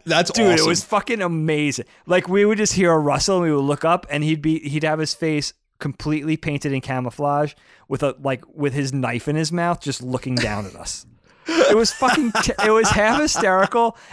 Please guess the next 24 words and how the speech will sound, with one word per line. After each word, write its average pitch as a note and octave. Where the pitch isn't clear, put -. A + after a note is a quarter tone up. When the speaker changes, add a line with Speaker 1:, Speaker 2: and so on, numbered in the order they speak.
Speaker 2:
and D#3
half F3
horrifying G2
because F#3+
he A3+
was C4
such A#3+
a A3+
weird G3
dude E3
that D#3
you F3
didn't G3+
know A#3+
what D#3+
he C#3+
was C3+
gonna C#3+
do. -
Like, G#3
we B3
just D4
expected, D#3+
like, C3+